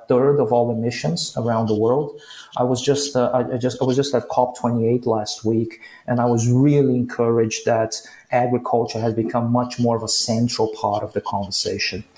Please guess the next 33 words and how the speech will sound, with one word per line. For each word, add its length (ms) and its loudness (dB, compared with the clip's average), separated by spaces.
So, 440 4
so 160 2
with 340 4
that, 320 4
we 160 4
recognize 920 2
that 400 2
we 320 4
cannot 520 2
address 500 0
these 220 0
challenges 680 0
that 120 0
our 200 0
farmers 680 0
and 120 2
our 160 0
industry 580 0
faces 800 -2
on 180 0
our 240 0
own, 260 4
which 180 2
is 140 4
why 160 6
we 180 4
are 220 6
launching 520 2
zag, 480 2
the 80 0
Zespri 400 0
Innovation 640 2
Fund, 340 0